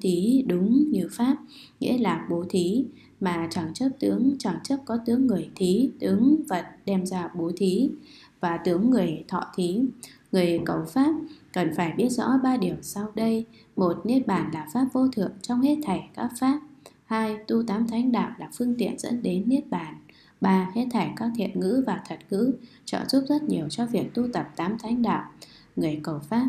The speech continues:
cũng nên biết có đến tám vạn bốn ngàn pháp môn tu, trình bày giải rác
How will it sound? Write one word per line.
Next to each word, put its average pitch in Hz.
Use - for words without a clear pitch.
cũng 226
nên 247
biết 294
có 208
đến 214
tám 214
vạn 220
bốn 175
ngàn 170
pháp 254
môn 240
tu, 247
trình 175
bày 165
giải 165
rác 247